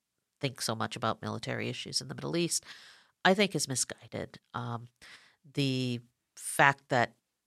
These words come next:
Arab countries are normalizing relations with Israel does not actually solve the Palestinian issue, which continues to be an issue and will not stop <laughs> being an issue anytime soon. The fact that right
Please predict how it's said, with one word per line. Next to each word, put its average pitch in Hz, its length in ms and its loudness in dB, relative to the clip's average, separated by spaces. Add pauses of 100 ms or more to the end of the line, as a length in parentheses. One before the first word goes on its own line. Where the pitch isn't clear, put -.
(120)
Arab 131 320 2
countries 123 500 -6
are 123 320 -4
normalizing 120 640 -2
relations 117 420 -4
with 113 160 -4
Israel 120 400 -2
does - 240 -6
not 233 260 6
actually 165 420 0
solve 131 400 2
the 110 100 -6
Palestinian 120 960 -2
issue, - 560 -8
which - 240 -4
continues 123 480 -6
to 139 100 -10
be 120 160 -6
an 107 100 -4
issue 123 320 -4
and 180 200 -4
will 226 300 2 (680)
not 180 400 4
stop - 420 12
<laughs> - 0 -
being 139 300 0
an 139 80 2
issue 147 400 2
anytime 135 500 -2
soon. 131 500 -6 (580)
The 147 440 6
fact - 680 6
that 151 400 8
right 143 420 6